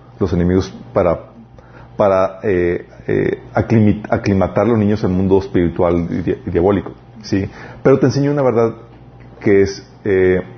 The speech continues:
que los demonios, por lo menos a los cristianos, les tienen miedo, ¿sí? No pueden hacer nada. Y lo único que pueden hacer es tratar de infundir terror para tener control sobre sus vidas. Porque, ¿qué pasa?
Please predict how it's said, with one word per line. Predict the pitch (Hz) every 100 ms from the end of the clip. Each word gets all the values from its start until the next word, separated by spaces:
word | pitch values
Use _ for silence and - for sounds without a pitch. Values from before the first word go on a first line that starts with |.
| - - - -
que | -
los | 117 110
demonios, | 113 117 120 123 - - - - - - - - - - - - - -
por | 90
lo |
menos | 110 151
a | 143
los | 127
cristianos, | - 98 98 - -
les | -
tienen | 110 95 90
miedo, | 80 - - - -
¿sí? | 101
No | 101
pueden | 110 98
hacer | 101
nada. | 87 87
Y |
lo | 110
único | 131 139
que | 123
pueden | 127
hacer | 113 113
es | 113
tratar | 104 101
de | 107 120
infundir | 113 104 95 95 135 151 151
terror | 120 107 104 104
para | 104 -
tener | 95 95
control | - 104 - 101 92
sobre | 98
sus | 92 87
vidas. | 95 - - - - - -
Porque, | 143 147
¿qué | 202
pasa? | 214 190 -